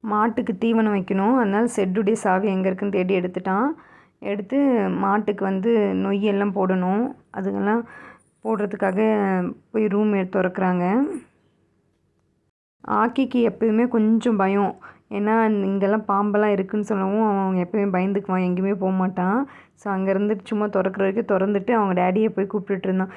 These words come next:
அவன் வந்து எது ஒண்ணு செய்யறது இருந்தாலும் அவன், அவன் பேச்சை வந்து டக்குன்னு "இருப்பா, இன்னும் கொஞ்ச நேரம் ஆகட்டும்", அந்த மாதிரி ஏதாவது நாங்க ஆன்சர் பண்ணுவோம். அதனால அவன் வந்து அவனா கேட்க மாட்டான். அச்சுக்கிட்ட சொல்லிட்டு,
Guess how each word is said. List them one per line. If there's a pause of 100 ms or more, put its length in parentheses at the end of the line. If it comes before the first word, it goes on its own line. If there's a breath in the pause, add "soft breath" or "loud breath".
(220 loud breath)
அவன்
வந்து (160)
எது
ஒண்ணு
செய்யறது
இருந்தாலும்
அவன், (340)
அவன்
பேச்சை
வந்து
டக்குன்னு (320 loud breath)
"இருப்பா,
இன்னும்
கொஞ்ச
நேரம்
ஆகட்டும்",
அந்த
மாதிரி
ஏதாவது
நாங்க
ஆன்சர்
பண்ணுவோம். (240 loud breath)
அதனால
அவன்
வந்து (280)
அவனா
கேட்க
மாட்டான். (360 loud breath)
அச்சுக்கிட்ட
சொல்லிட்டு,